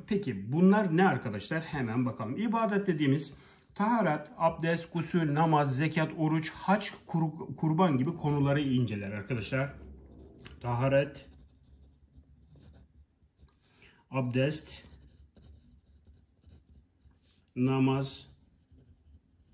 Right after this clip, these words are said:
zekat ve oruç gibi konular diyelim.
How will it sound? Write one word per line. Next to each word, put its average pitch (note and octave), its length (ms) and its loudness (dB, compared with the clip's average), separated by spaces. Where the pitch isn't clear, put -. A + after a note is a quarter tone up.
zekat B2+ 840 -4
ve C#3 500 -4
oruç D#3 640 0
gibi B2 580 -2
konular C3+ 560 0
diyelim. D3+ 440 -2